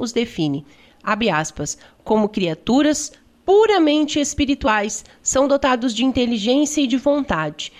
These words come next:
São criaturas pessoais e imortais. Superam em perfeição todas as criaturas visíveis." Fecha aspas.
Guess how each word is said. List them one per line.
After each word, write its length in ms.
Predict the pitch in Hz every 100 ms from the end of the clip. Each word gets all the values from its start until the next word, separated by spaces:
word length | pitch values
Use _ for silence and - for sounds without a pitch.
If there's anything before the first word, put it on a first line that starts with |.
| -
São 240 | - 233
criaturas 600 | 226 226 214 214 202 185 -
pessoais 920 | - 196 - 156 160 208 277 - -
e 200 | 240 226
imortais. 1040 | 262 339 359 320 311 311 214 170 185 - - -
Superam 840 | - - 370 359 311 339 254 190 - -
em 240 | - 247 247
perfeição 800 | 247 330 381 370 339 - 247 262 -
todas 300 | - 370 339
as 160 | 330 -
criaturas 580 | 269 277 269 247 240 208
visíveis." 640 | 240 180 156 151 147 - - _
Fecha 440 | - 165 - 202
aspas. 480 | 139 - - - -